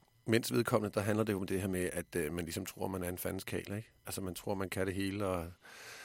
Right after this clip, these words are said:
og man egentlig er bare en gudsbenådelse til kvinden, bare det, man har en nogenlunde velfungerende pik.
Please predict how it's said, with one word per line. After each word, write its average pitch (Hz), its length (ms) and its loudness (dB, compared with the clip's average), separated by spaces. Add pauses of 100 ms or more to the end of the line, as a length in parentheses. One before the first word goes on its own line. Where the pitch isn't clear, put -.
(360)
og 110 80 -2
man 98 160 0
egentlig 101 260 0
er 98 40 0
bare 92 300 2
en 92 60 -2
gudsbenådelse 104 580 -2
til - 80 -4
kvinden, 98 320 -2
bare 101 100 0
det, 95 120 -2
man 90 80 -2
har 95 60 0
en 101 100 0
nogenlunde 98 320 2
velfungerende 95 440 -4
pik. - 300 -4